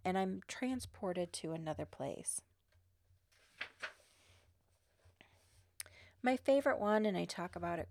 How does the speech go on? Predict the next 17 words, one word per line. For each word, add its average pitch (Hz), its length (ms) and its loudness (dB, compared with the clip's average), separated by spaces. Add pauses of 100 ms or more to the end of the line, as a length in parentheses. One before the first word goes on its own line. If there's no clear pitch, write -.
(140)
quite 170 280 -2
a 165 80 -2
lot, 160 360 -2 (180)
is - 160 -2
take - 240 -2
a 208 60 -2
walk. 156 480 -2 (480)
It 294 120 0
doesn't 392 260 -2
have 220 320 -4
to 185 120 -6
be 175 220 -8
a 165 60 -6
walk 160 420 -6
necessarily. - 880 -6 (600)
Like, - 140 0
something 440 680 2